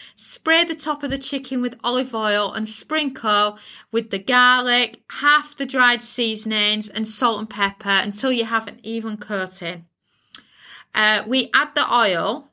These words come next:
'cause even though you don't really need oil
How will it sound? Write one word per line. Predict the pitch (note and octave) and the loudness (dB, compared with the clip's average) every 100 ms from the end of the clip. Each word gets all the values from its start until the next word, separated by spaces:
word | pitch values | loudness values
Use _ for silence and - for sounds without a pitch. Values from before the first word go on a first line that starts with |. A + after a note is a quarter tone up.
| _ _ | _ _
'cause | G3+ - _ | -16 -16 _
even | C#4 E4+ F#4+ F4 | -4 -4 -6 -2
though | D4+ | -2
you | C#4 C4 | -2 -4
don't | - C#4+ C4+ - | -2 -2 -2 -6
really | G3+ F#3+ F#3 G3+ A3+ A#3 A#3 A3 A3+ G#3+ | -16 -16 -6 0 2 4 4 2 0 -2
need | G#3+ G#3 G#3 - | -2 -2 -6 -4
oil | G3 G3 E3+ | 0 0 -2